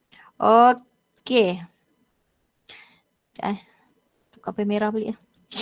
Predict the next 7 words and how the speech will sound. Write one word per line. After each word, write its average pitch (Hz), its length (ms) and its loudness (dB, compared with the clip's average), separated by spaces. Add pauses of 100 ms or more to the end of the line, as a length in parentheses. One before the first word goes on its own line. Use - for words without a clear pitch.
(420)
Okey. 226 260 2 (1120)
Now 285 240 6
dia 302 160 6
dah 233 80 6
bagi 247 220 4
mol, 240 340 4 (560)
uh, 220 640 0